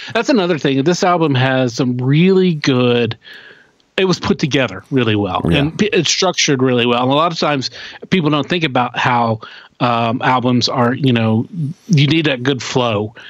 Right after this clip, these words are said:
Speaker 2: Right.
Speaker 1: You know, you just think that this is how they're, it's not how they're recorded. You know, it's not how the songs are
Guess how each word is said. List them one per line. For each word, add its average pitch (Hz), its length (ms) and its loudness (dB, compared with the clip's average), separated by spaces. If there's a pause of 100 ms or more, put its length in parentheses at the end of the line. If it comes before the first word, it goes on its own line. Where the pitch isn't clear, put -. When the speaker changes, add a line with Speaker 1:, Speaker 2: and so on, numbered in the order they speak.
(140)
Speaker 2:
Right. 80 160 0
Speaker 1:
You 139 60 2
know, 123 100 2
you 123 180 2
just 135 180 -2
think 143 180 -6
that - 300 -4
this 135 300 -2
is 147 100 0
how 139 240 -2
they're, 160 140 0 (140)
it's 151 180 -6
not 165 200 0
how 139 180 0
they're 127 120 0
recorded. 110 600 -2 (460)
You 143 120 2
know, 127 140 0
it's - 100 -4
not 143 140 0
how 143 100 0
the 123 80 -4
songs 131 340 -2
are 123 200 2